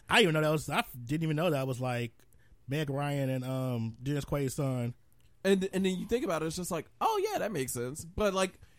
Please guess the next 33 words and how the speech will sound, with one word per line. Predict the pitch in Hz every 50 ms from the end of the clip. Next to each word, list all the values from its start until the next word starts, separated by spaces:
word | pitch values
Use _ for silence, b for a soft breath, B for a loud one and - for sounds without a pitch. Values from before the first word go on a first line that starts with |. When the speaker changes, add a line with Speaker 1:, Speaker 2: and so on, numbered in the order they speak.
| b b b b b
Speaker 2:
again, | - 180 156 190 208 202 175 156 160
you | 165 170
don't | 160 - 185 175 156 -
think | - 190 180 175
about, | 156 165 160 147 117 - - - - - _ _ _ -
I'm | 165 196 226 220
not | 202 185 180 170
sitting | - 190 175 165
there | 170 156
thinking | 180 180 175 160
about | 147 143 143 135
who | 160 170 160 151
your | 139 135 -
parents | - 175 175 175 160 143 -
are. | 113 110 117 113 104 - -
I'm | 160 190 196
just | 175 156
thinking | 170 160 151 143
about | 139 131 127
you | 131 135 135
as | 127 117 113
an | 120
actor. | 139 165 160 - - 127 120
And | - 147 147
then, | 147 139
Speaker 1:
Exactly. | 139 139 147 143 165 - 156 135 120 117 117 117
Speaker 2:
like, | 131 147
and | 156 175
it | 165 139
clicks | - 185 196 180 - 190
later. | 196 190 151 127 127
It's | 127 -
like, | 143 127 107